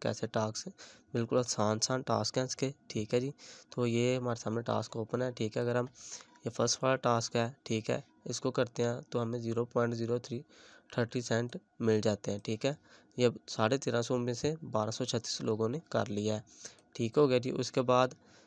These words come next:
सेकंड टास्क है हमारे पास। ठीक है जी, इसमें साइन अप करना है आपने, न्यू यूज़र ओनली। ठीक है, इसमें ज़ीरो शैरे ज़ीरो एटी सेंट आपको मिल सकते हैं। ठीक है,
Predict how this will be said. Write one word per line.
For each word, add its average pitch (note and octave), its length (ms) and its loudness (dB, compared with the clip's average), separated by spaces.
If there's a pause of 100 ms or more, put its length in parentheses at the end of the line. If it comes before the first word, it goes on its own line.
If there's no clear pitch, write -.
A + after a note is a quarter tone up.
(100)
सेकंड B2+ 420 0
टास्क A#2+ 400 2
है C3 140 0
हमारे B2+ 260 2
पास। A2+ 400 0
ठीक A#2 280 -4
है B2 80 2
जी, B2+ 140 -2
इसमें A#2+ 240 -4
साइन A2+ 280 -2
अप B2+ 120 0
करना A#2 260 0
है A#2 60 2
आपने, A#2 220 -2 (440)
न्यू A#2+ 100 4
यूज़र A#2+ 300 4
ओनली। A2 360 4
ठीक A2+ 240 -2
है, C3 140 0 (320)
इसमें B2+ 280 0
ज़ीरो A#2 200 2
शैरे B2 220 0
ज़ीरो A2+ 260 -2
एटी A#2+ 340 0
सेंट A2 340 -4
आपको G#2+ 260 -2
मिल A2+ 200 -2
सकते - 340 -6
हैं। G#2+ 140 -6 (480)
ठीक A#2 220 -2
है, C#3 120 2